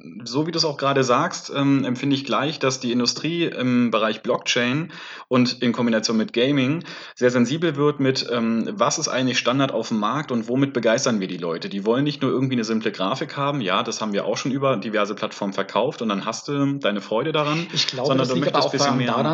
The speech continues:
Speaker 2: daran, dass die ganzen N-F-T-Spiele bisher mehr einfach nur darauf abgezielt haben, die, äh, Krypto-Leute abzuholen.
Speaker 1: Du, das wollte ich ja gerade sagen. Genau das ist
Speaker 2: Genau.
Speaker 1: es.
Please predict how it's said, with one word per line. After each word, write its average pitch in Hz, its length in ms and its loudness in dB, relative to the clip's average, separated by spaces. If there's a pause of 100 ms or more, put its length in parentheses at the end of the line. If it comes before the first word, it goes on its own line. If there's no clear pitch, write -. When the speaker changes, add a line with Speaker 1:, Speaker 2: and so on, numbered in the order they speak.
(100)
Speaker 2:
daran, - 60 -12 (180)
dass - 320 -2
die 135 180 -6
ganzen 139 320 0
N-F-T-Spiele 143 640 -2
bisher 139 680 2 (240)
mehr 143 640 4
einfach 147 400 2
nur 143 160 2
darauf 123 260 -2
abgezielt 147 600 0
haben, 139 200 0
die, 135 280 -10
äh, 120 460 2
Krypto-Leute 113 600 0
abzuholen. - 320 -6
Speaker 1:
Du, 208 60 2
das - 160 2
wollte 151 140 4
ich 143 40 -2
ja 151 80 2
gerade 135 220 0
sagen. 123 320 -2
Genau 120 180 0
das 127 120 -4
ist - 80 -2
Speaker 2:
Genau. 135 120 4
Speaker 1:
es. 104 140 -2